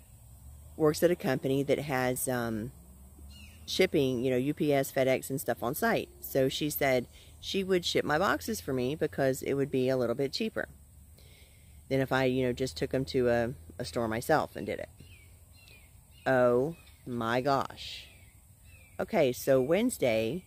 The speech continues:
Tuesday I took her the boxes. Wednesday she took 'em to work,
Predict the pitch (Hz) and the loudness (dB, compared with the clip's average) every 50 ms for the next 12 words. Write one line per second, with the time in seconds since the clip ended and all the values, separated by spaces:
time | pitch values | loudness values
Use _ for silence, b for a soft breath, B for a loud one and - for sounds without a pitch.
0 | - - - b b b b b b b b - - - - - - - - - | -18 -20 -20 b b b b b b b b -20 -20 -20 -20 -20 -20 -20 -20 -20
1 | - - - - - - - - - - - - - 196 214 233 - 220 185 175 | -20 -20 -20 -20 -20 -20 -20 -20 -20 -20 -10 -2 2 2 2 4 6 6 6 6
2 | - 165 - - 151 165 170 170 120 101 98 - - - 113 120 127 - - 127 | 4 2 4 4 4 4 6 6 6 6 4 0 -2 -2 -2 -2 -2 -2 -2 -2
3 | 123 131 135 156 165 170 - 170 185 185 - 151 - 180 147 123 110 107 113 123 | -2 0 4 4 2 4 2 0 -2 0 0 0 0 0 2 2 2 2 2 0